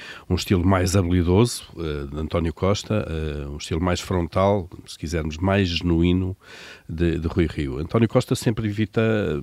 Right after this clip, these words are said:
é um, é um tico de muitos políticos, evitar as más notícias. Não gostam nada de dar más notícias, evitam temas difíceis, evitam mesmo a incerteza, portanto, preferem sempre dizer que vão fazer, que vai acontecer, mesmo quando não podem,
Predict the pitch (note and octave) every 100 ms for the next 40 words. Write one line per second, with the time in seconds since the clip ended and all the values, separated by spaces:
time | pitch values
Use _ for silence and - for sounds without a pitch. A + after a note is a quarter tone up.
0 | C#2 B1 G#1+ F2 - E2 F#2+ - G#2 -
1 | A#2 - - D#3 - F#2+ - G2+ G2 A2+
2 | A2+ G#2 G2+ F2+ E2 C3+ - - G#2 G#2+
3 | A#2+ G2+ G2 A2 G#2+ - - - - -
4 | F#2 F#2+ G2 F#2+ F#2+ F2+ F2+ - C3+ -
5 | C3 A#2+ G2+ - F#2 E2+ F#2 G2 F2 F#2+
6 | F2 G2 - A#2+ A#2 - A#2 A2 - A2+
7 | A#2 B2 A2+ G#2+ A2 A2 G2 A2 G2 C3+
8 | B2+ A#2+ G#2+ - G#2 - - D#3 B2 B2
9 | A2+ A2+ F#2 G#2 - G#2+ - D#2+ G2 A2+
10 | - - - - F#2+ G#2 F#2 F2+ D#2+ -
11 | G2 F#2+ - F2+ F2 E2 E2 D#2 - D#2
12 | D2